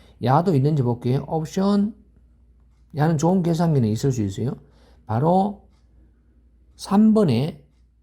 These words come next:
민 맥스에서 바로 매드라고 되어 있네요. 삼 번이 아마 메디안일 거예요. 삼 번은 하면 메디안. 예, 이십사 점 삼이다. 그래서 이십사 점 삼이 맞고요.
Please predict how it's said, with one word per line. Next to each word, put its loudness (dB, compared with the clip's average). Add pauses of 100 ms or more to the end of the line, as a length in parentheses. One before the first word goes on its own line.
민 0
맥스에서 -2
바로 -4
매드라고 0
되어 -8
있네요. -12
삼 -4
번이 0
아마 -2
메디안일 -2
거예요. -10
삼 -4
번은 -4 (100)
하면 -4 (360)
메디안. -4 (500)
예, -4
이십사 -2
점 -4
삼이다. -6 (480)
그래서 0
이십사 -8
점 -12
삼이 -4
맞고요. -6